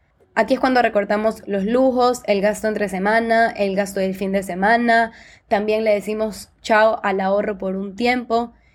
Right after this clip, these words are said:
Y esos gastos básicos, que son los que vamos a contemplar en este presupuesto de emergencia,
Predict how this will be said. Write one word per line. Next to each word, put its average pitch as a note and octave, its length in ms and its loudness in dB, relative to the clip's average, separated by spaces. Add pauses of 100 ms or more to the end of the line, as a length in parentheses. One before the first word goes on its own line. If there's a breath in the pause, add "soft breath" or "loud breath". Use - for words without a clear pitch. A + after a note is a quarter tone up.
(140)
Y C#4 420 2
esos D4 280 4
gastos B3 480 0
básicos, G#3 640 0
que G3+ 140 -2
son G#3 120 -2
los A3 120 -2
que G3 100 -2
vamos G#3+ 200 0
a A3 80 0
contemplar F#3+ 560 0
en G#3 120 -2
este G#3 200 -4
presupuesto G3+ 540 -4
de G#3 80 2
emergencia, F#3+ 800 0